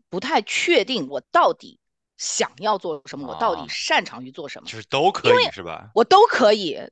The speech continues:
Speaker 2: 嗯。
Speaker 1: <laughs> 就是，对，
Speaker 2: <laughs>
Speaker 1: 就是，就是变成了一个 generalist。那
Speaker 2: 对，对，
Speaker 1: generalist
Speaker 2: 对。
Speaker 1: 也是一种职业，对吧？Gen-，呃，general manager 也是一种职业。
Speaker 2: 嗯。
Speaker 1: 但是我提出这个例子的点就是说，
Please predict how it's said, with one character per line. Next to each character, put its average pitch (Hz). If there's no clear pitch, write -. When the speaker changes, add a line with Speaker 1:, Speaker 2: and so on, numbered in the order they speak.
Speaker 2:
嗯。 277
Speaker 1:
<laughs> 226
就 285
是， 277
对， 220
Speaker 2:
<laughs> -
Speaker 1:
就 392
是， 392
就 415
是 453
变 453
成 277
了 254
一 -
个 262
generalist。 262
那 349
Speaker 2:
对， 403
对， 427
Speaker 1:
generalist 440
Speaker 2:
对。 202
Speaker 1:
也 156
是 370
一 370
种 147
职 170
业， 196
对 226
吧？ 185
Gen-， 202
呃， 156
general 214
manager 165
也 131
是 -
一 254
种 190
职 180
业。 151
Speaker 2:
嗯。 -
Speaker 1:
但 392
是 359
我 165
提 -
出 311
这 311
个 240
例 320
子 -
的 117
点 -
就 214
是 190
说， 170